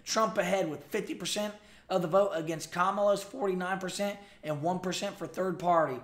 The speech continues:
making Arizona red for Donald J. Trump, according to Newsweek dot com. All right, we got Colorado with ten electoral votes is blue for Kamala Harris.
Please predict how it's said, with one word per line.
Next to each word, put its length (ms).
making 380
Arizona 540
red 420
for 80
Donald 400
J. 160
Trump, 340
according 500
to 40
Newsweek 560
dot 300
com. 420
All 240
right, 240
we 120
got 280
Colorado 600
with 140
ten 160
electoral 500
votes 340
is 80
blue 480
for 120
Kamala 500
Harris. 460